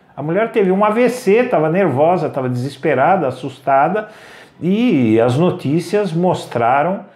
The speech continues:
eh, inclusive a Folha de São Paulo chegou a publicar uma matéria mostrando que a Marisa Letícia morreu apavorada. Ela ouvia um barulho na rua, já subia a pressão dela, ela ficava nervosa depois de ter si-, de ter tido a sua casa invadida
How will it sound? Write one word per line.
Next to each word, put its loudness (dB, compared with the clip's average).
eh, -2
inclusive 2
a 0
Folha -2
de -6
São -2
Paulo 0
chegou -6
a -2
publicar -4
uma -2
matéria -4
mostrando -4
que -2
a 2
Marisa 0
Letícia -4
morreu -2
apavorada. 2
Ela -2
ouvia -4
um -4
barulho 0
na -2
rua, 0
já 0
subia -2
a 2
pressão -4
dela, 0
ela -2
ficava -4
nervosa -2
depois -4
de -4
ter -2
si-, -6
de -2
ter -2
tido 0
a 0
sua -2
casa -2
invadida -4